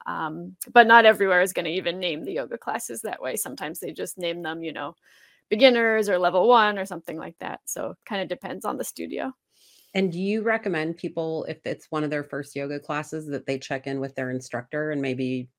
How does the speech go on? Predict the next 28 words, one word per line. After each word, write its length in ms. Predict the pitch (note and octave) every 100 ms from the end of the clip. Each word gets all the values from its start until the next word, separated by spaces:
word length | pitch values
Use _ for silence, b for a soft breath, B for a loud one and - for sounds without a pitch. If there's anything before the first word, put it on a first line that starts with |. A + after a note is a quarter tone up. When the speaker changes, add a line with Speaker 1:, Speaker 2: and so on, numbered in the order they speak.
| _
Speaker 2:
ahead 220 | C#3 B2 C#3
of 100 | D3
time 300 | F#3 E3+ E3+
and 100 | C3+
let 160 | C3
them 160 | C3 C3
know 160 | B2
that 140 | B2 -
maybe 180 | C3 B2+
they've 160 | B2+
got 220 | C3 -
some 140 | - C3
limitations 720 | B2 B2+ A#3 A3 G3+ F#3 F3
or 80 | D3
they're 140 | C3
looking 320 | B2 B2+ C3 B2
for 140 | B2+
modifications? 1080 | A#2 A#2 B2 - G3 F3+ - F3 E3 E3 - B B B
There 140 | - D#3
seems 300 | D3+ F3+ E3
to 80 | D#3
be 100 | D3
a 40 |
modification 920 | C3+ C3 C3 C3 C#3+ C3 D3 C#3+ C#3
for 380 | - C#3+ C3 -
everything, 640 | D3 D#3+ E3 E3+ G3+ A3 A#3 b b b - A3
uh, 240 | D3 C#3+
Speaker 1:
Mm-hmm. 140 | C#3